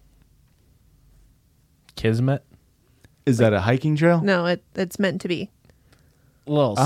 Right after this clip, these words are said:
Speaker 1: serendipity for ya.
Speaker 2: That doesn't seem creepy to you guys? That they, Chad and Tyler might be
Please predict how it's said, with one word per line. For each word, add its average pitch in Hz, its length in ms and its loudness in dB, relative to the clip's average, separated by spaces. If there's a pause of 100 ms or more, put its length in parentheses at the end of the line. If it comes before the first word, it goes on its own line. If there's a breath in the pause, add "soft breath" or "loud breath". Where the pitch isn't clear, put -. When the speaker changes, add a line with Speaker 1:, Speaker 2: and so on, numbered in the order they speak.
Speaker 1:
serendipity 127 680 2
for 131 280 2
ya. 135 220 2
Speaker 2:
That 120 100 -2
doesn't 156 180 4
seem 165 160 2
creepy 113 360 -2
to 143 40 4
you 160 120 2
guys? 185 420 -2 (240)
That 120 160 0
they, 107 180 0 (120)
Chad 113 280 0
and 104 140 -4
Tyler 107 380 -2
might 107 200 -4
be 90 320 -6